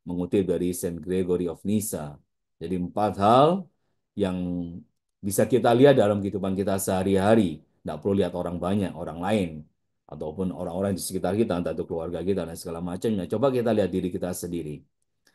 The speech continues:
Apa kita menganggap bahwa sesuatu yang baik itu ada dari kita di sendiri? Atau apakah sebuah rahmat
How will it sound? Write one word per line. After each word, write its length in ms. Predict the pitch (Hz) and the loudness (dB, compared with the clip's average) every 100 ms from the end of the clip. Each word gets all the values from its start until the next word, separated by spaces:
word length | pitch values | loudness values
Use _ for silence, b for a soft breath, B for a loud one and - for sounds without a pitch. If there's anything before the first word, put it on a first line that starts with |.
| _ _ _ - | _ _ _ -4
Apa 160 | 98 | 2
kita 240 | 107 117 113 | 6 8 8
menganggap 400 | 117 117 131 120 | 8 8 8 8
bahwa 220 | 107 104 | 8 6
sesuatu 400 | 107 113 160 175 | 2 4 6 6
yang 220 | 156 131 120 | 6 4 4
baik 480 | 95 90 104 131 - - | 0 0 0 -2 -8 -12
itu 120 | 98 98 | 0 2
ada 160 | 90 | 2
dari 240 | 87 85 87 | 0 0 -2
kita 480 | 85 90 90 85 | -2 -2 -2 -4
di 120 | - 87 | -8 -6
sendiri? 440 | - 85 85 107 165 - _ _ _ _ _ _ _ _ | -4 -2 0 0 -2 -6 _ _ _ _ _ _ _ _
Atau 240 | - 90 95 | -8 0 2
apakah 320 | 101 104 107 | 2 2 0
sebuah 440 | - 117 120 165 151 | 2 4 8 8 8
rahmat 300 | 120 110 | 4 4